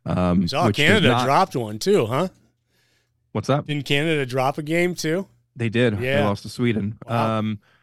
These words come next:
Speaker 1: and, like, U S A plays Slovakia at six A M Eastern tomorrow, which does not cooperate well with an A E W pay-per-view tonight.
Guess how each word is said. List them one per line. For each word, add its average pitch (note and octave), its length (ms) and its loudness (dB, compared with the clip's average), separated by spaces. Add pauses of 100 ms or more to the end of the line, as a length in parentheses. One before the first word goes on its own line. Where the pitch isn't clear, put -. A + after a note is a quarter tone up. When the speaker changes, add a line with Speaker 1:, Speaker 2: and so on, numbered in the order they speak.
(520)
Speaker 1:
and, A#2 360 -6
like, A#2+ 180 -6
U C3+ 180 -2
S B2+ 140 -6
A C3 100 -6
plays A#2 280 -10
Slovakia G#2+ 540 -4
at F2+ 100 -10
six - 260 -8
A G#2 140 0
M F#2+ 120 0
Eastern G2 360 -2
tomorrow, G2 340 -4
which - 220 -8
does G2 120 -6
not A2+ 220 -2
cooperate G2+ 520 -6
well G2+ 280 -4
with G2 100 -8
an G2+ 120 -10
A - 20 -12
E G#2+ 160 -8
W G2+ 220 -6
pay-per-view G2+ 420 -4
tonight. G2 420 -6